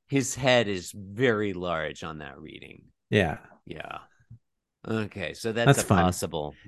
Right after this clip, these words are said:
Speaker 1: yeah.
Speaker 2: The fireplace, I wanna say, is very detailed. I like the brickwork, and I
Speaker 1: Mm-hmm.
Speaker 2: like the
Speaker 1: It's nice.
Speaker 2: logs,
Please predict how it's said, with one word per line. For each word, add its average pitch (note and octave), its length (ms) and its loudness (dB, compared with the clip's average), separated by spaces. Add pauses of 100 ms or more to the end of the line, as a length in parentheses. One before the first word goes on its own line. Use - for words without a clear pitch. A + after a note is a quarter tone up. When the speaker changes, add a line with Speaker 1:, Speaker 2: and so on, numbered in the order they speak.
Speaker 1:
yeah. D2 280 -4 (260)
Speaker 2:
The B2+ 100 6
fireplace, D#3 720 10
I A#2+ 60 8
wanna A2+ 200 4
say, G#2 280 4
is F#2 160 0
very G2 220 4
detailed. E2+ 540 -2
I F2+ 140 4
like F#2 200 2
the G2 80 2
brickwork, B2 580 8
and G2 120 0
I F#2+ 60 4
Speaker 1:
Mm-hmm. F#2+ 80 4
Speaker 2:
like G2 260 2
the G2+ 80 2
Speaker 1:
It's F#2 80 2
nice. E2+ 360 4
Speaker 2:
logs, - 400 -10